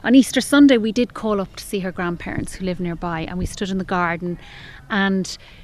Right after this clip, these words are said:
she couldn't understand how she could not give her grandmother, my mother, a hug. And, um, so, and she actually bolted out the gate, and the visit had to be cut short because she just felt, I suppose, reprimanded. She felt,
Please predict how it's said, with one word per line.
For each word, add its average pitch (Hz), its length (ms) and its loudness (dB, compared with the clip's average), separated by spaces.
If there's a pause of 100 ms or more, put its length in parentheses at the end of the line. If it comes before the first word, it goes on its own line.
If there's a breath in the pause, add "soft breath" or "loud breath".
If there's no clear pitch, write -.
(160 loud breath)
she - 220 -2
couldn't - 400 4
understand 202 720 0
how 202 220 2
she - 180 0
could - 200 -8
not 190 280 -2
give 175 180 -6
her 170 320 -4
grandmother, 170 460 0
my 170 140 0
mother, 165 240 0
a 175 80 -6
hug. 165 300 -2 (760 loud breath)
And, 185 500 -2 (140)
um, 185 500 0 (680 loud breath)
so, - 180 2 (100)
and 196 160 4
she - 120 4
actually 202 220 2
bolted 208 380 6
out 180 180 -2
the 175 60 -8
gate, - 540 -4
and 175 360 -2 (120)
the 196 120 2 (160)
visit 208 240 4
had - 180 -4
to - 80 -16
be 196 80 -4
cut - 240 -2
short 190 360 4
because - 440 -2
she - 180 -2
just 226 300 -2
felt, 220 260 2
I 226 60 -2
suppose, 214 400 0
reprimanded. 247 720 2
She - 180 -2
felt, - 460 -2